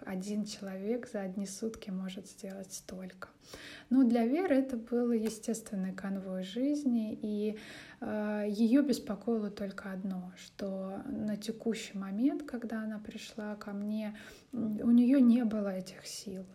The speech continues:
прежних сил, и не было, а, столько мотивации, столько желания продолжать дальше в том же темпе. Но при этом внутри её голове очень хотелось продолжать в том темпе.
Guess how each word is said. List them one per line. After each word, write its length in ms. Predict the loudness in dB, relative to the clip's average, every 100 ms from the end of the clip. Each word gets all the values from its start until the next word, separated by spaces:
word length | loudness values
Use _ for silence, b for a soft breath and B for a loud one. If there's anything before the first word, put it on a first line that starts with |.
| -16
прежних 540 | -6 -2 -2 -2 -6 -8
сил, 520 | -10 -2 2 4 2 -2
и 180 | -4 -2
не 200 | 0 -2
было, 420 | -2 -2 -4 -6 B B B -6
а, 200 | -4 -4
столько 480 | 0 2 2 2
мотивации, 640 | -4 -4 -4 -2 -2 -2 -6
столько 460 | -2 -4 -2 -8
желания 460 | -6 -4 2 4 4
продолжать 920 | 0 -4 -2 -2 -2 -4 -2 -4 -4
дальше 500 | -2 0 -2 -4 -8
в 100 | -8
том 260 | -2 0
же 120 | 0 -4
темпе. 600 | -6 -4 -4 -6 -8 -10 B B B
Но 140 | 2
при 240 | 2 2 4
этом 380 | 2 4 4 8
внутри 600 | 6 6 2 4 6 4
её 180 | 2 -2
голове 640 | -2 -2 -2 0 2 4
очень 300 | 4 0 -6
хотелось 640 | -6 -8 -6 -4 -2 -2 -4
продолжать 640 | -6 -6 -4 -4 -4 -8
в 80 | -8
том 200 | -8 -8
темпе. 540 | -6 -2 -2 -2 -4